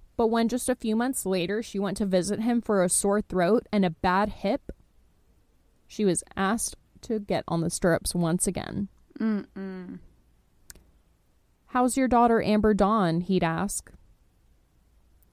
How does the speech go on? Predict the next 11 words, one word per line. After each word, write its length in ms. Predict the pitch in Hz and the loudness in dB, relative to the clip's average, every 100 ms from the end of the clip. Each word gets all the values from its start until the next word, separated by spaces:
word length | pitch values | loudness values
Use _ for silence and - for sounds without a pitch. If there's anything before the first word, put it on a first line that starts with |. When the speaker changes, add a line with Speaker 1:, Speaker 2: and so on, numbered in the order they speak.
| _ - | _ -4
Speaker 1:
"Fine," 220 | 185 170 | 0 0
Speaker 2:
Oh. 20 | |
Speaker 1:
she'd 220 | 175 160 | -2 -4
reply. 400 | - - - - 196 - _ _ _ _ _ _ _ _ _ _ - | -8 -8 -8 -6 -8 -10 _ _ _ _ _ _ _ _ _ _ -8
He'd 180 | - 214 | -2 2
touch 240 | 220 214 | 2 2
and 100 | 233 | 2
examine 420 | 190 190 190 196 | 2 2 2 2
her 140 | 202 185 | 2 2
entire 400 | 180 - 185 196 | 0 0 0 2
body 520 | 180 160 170 190 208 | 0 -2 0 0 -2